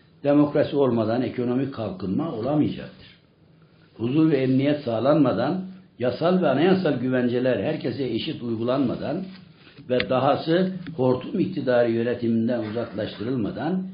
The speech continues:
ekonomik iyileşme ve kalkınma yalnızca hayallerde mümkündür. <clears throat>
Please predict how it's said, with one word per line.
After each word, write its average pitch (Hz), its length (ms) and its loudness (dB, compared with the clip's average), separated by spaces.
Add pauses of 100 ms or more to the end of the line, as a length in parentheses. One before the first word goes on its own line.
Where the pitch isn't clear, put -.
(200)
ekonomik 123 720 0
iyileşme 98 640 -6 (520)
ve 123 120 -2
kalkınma 113 760 -4 (140)
yalnızca 131 800 -2
hayallerde 110 600 -2
mümkündür. - 640 -10 (1040)
<clears throat> - 60 12